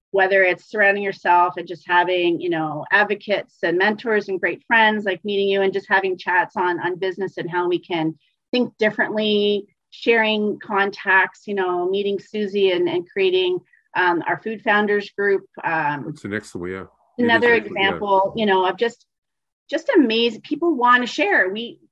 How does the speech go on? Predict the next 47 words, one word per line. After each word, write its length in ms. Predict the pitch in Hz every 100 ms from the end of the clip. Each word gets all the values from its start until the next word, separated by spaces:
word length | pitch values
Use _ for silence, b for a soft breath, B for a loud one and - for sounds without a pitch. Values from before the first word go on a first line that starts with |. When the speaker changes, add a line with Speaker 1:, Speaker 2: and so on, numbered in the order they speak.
| _
Speaker 1:
you 140 | - 254
know, 220 | 196 208
you 160 | 226 226
have 260 | 220 220
that 180 | 226 -
natural 420 | 208 208 - -
instinct 420 | 240 - 202 190 -
as 220 | 196 208
an 60 | 208
entrepreneur. 580 | 208 196 196 190 202 240
I 120 | 196
just 260 | 185 - -
find 420 | 190 196 202 170
we 100 | 165
have 440 | - 185 196 214
that 320 | 202 180 143
better 260 | 170 185 180
understanding 880 | 180 170 165 - 156 170 208 226 196
and 100 | 160
the 60 |
emotion 460 | 151 147 165 - 185
that 120 | 156
goes 240 | 156 143 -
with 100 | 156 269
it 180 | 392 381 _ _ _ _ -
to 140 | 214
wanna 360 | 185 165 175 170
give 260 | 175 165
back 320 | 160 143 160
and 100 | 160
help 280 | 151 165 143
out. 320 | 143 151 240
And 200 | 233 190
so, 340 | 180 170 165 165
you 160 | 196
know, 180 | 165 147
whether 260 | 160 175 190
it's 140 | -
little 180 | 208 202
things 320 | 196 202 196
of 120 | 170
tying 420 | - 196 185 185 190
in, 240 | 180 175
for 160 | - 180
me, 280 | 214 233
it's 180 | 202 - -
like, 240 | 175